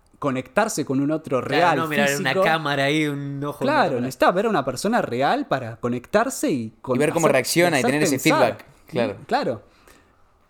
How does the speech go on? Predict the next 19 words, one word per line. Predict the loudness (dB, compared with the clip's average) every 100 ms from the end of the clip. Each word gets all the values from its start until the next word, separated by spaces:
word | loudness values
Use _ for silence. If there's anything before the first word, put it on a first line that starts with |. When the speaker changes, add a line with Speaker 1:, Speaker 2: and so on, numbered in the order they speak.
| _ -10
Speaker 1:
Entonces, | -6 -2 -2 -2
¿qué | -4
hicimos? | -2 -2 0
Bueno, | -2 -4 -4
una | -6 -6 -2
clase | -2 -2
especial | -6 -2 0 2 2 0 -2
en | -2
un | 0
aula | 0 0
especial, | -4 -4 0 0 0
tuve | -4
que | -4
pedir | -4 -2
permiso, | -4 -4 -6 -6 -4 -6 -6 -8
autoridad, | -6 -4 -4 -4 -4 -4 -4
el | -4
lugar, | -2 -2 -2 -4
todo, | -4 -6